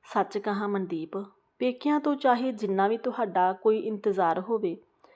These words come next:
ਪਰ ਮਾਂ ਬਿਨਾਂ ਪੇਕੇ, ਪੇਕੇ ਨਹੀਂ ਹੁੰਦੇ। ਦੋਸਤੋ, ਇਹ ਸੀ ਸਾਡੀ ਅੱਜ ਦੀ ਕਹਾਣੀ ਬਿਨਾਂ ਮਾਂ ਤੋਂ ਪੇਕੇ।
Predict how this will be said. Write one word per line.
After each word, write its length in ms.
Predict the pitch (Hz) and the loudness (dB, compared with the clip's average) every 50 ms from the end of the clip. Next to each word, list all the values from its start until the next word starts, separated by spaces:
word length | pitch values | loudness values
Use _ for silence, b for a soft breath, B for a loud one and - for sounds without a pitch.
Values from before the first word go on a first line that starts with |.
| b b b b b b _ | b b b b b b _
ਪਰ 300 | - 269 262 262 277 277 | 8 8 8 8 6 4
ਮਾਂ 300 | 262 233 214 202 196 208 | 2 2 2 4 4 2
ਬਿਨਾਂ 280 | 208 233 233 233 226 220 | 2 0 -2 -2 -4 -4
ਪੇਕੇ, 520 | 226 202 180 175 - - 196 190 185 196 196 _ _ _ - | -2 -2 -4 -4 -4 -6 -6 -6 -6 -6 -10 _ _ _ -6
ਪੇਕੇ 360 | 240 233 233 - - 277 269 | -6 -6 -6 -6 -8 -8 -6
ਨਹੀਂ 180 | 233 202 196 | -4 -4 -6
ਹੁੰਦੇ। 340 | 185 208 208 196 180 170 - - _ _ _ _ _ _ _ _ _ _ _ _ _ _ _ _ _ _ - | -6 -6 -6 -6 -6 -8 -10 -12 _ _ _ _ _ _ _ _ _ _ _ _ _ _ _ _ _ _ -2
ਦੋਸਤੋ, 640 | 196 202 190 185 - - - 196 185 185 202 - - _ _ _ _ _ - | 0 0 0 0 -2 -2 0 0 0 0 -2 -6 -14 _ _ _ _ _ -4
ਇਹ 120 | - 262 262 | -2 -2 0
ਸੀ 140 | - 294 285 | 0 0 0
ਸਾਡੀ 400 | - 262 214 190 185 208 208 - - 180 | 2 2 2 2 2 2 0 0 0 -2
ਅੱਜ 140 | 185 180 - | -2 -2 -2
ਦੀ 160 | 196 208 220 | -2 -2 -2
ਕਹਾਣੀ 560 | 214 - 240 214 240 233 202 196 196 202 202 202 - - 208 | -2 -2 -4 -2 -2 -2 -2 -2 -2 -2 -4 -4 -6 -8 -4
ਬਿਨਾਂ 380 | 185 220 226 233 247 254 269 | -2 0 0 2 2 0 0
ਮਾਂ 260 | 262 240 214 190 185 180 | 0 2 2 2 0 0
ਤੋਂ 200 | - 196 196 196 | 0 0 -2 0
ਪੇਕੇ। 460 | 196 208 180 175 - - 170 - | 2 2 2 2 0 -4 -4 -4